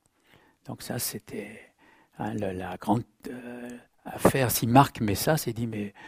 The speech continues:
c'est qu'en fait, dans, dans le temple de Jérusalem, le lieu où était supposé habiter Dieu, où le, une fois par an,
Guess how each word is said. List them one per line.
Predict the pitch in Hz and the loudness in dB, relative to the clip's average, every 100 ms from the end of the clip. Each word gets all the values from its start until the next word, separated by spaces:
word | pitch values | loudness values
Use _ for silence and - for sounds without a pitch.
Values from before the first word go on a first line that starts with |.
| - - | -20 -12
c'est | - - | 2 6
qu'en | - 123 | 8 8
fait, | - 135 143 - | 10 8 6 2
dans, | 110 123 127 127 | 6 8 8 6
dans | 117 131 139 | 8 8 10
le | 135 | 8
temple | 123 - 143 143 131 | 8 10 10 8 4
de | 123 | 6
Jérusalem, | 117 117 117 117 113 110 117 147 - - - - - - | 8 6 8 8 8 6 4 -2 -12 -20 -20 -20 -20 -4
le | 131 120 | 10 12
lieu | 123 131 139 | 12 12 12
où | 143 | 12
était | 127 - 127 135 139 | 8 2 -2 4 6
supposé | 117 - 180 175 - 151 139 120 139 143 | 6 4 2 4 8 10 10 12 12 12
habiter | 123 123 - 131 127 | 12 10 6 8 8
Dieu, | 110 123 123 - - - - | 6 6 6 4 -6 -20 -2
où | 123 123 | 4 8
le, | 139 | 8
une | 151 147 | 8 6
fois | - 160 139 | 8 8 10
par | 147 123 | 12 10
an, | 123 123 | 12 10